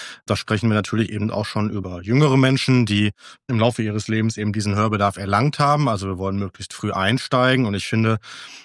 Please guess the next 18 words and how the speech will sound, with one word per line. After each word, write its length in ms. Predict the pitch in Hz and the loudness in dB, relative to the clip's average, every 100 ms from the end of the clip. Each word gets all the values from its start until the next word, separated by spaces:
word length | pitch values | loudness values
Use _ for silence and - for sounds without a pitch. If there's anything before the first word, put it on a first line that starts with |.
| _ _ | _ _
also 160 | 107 101 | -4 -2
es 120 | - | -2
kann 200 | 117 120 | 0 2
uns 160 | 113 | 2
sehr 140 | 117 117 | 2 2
gut 200 | 123 - | 0 0
gelingen, 340 | 110 127 139 | 2 4 4
auch 120 | 120 | 2
über 260 | 110 117 113 | 2 0 2
den 240 | 104 104 | 0 -4
zweiten 480 | - 117 147 170 101 | 0 0 2 2 2
Wert 240 | 104 104 104 | 2 2 0
eines 320 | 98 98 - | -2 -2 -2
Hörsystems, 640 | 98 95 - 92 92 90 | -4 -4 -4 -4 -4 -2
ne, 120 | 143 | 0
die 100 | 175 | 0
Konnektivität. 880 | - 113 110 - 101 98 - 139 101 | 0 0 0 -2 -4 -2 0 0 0
Also 400 | - 95 95 98 | -6 -4 -2 -4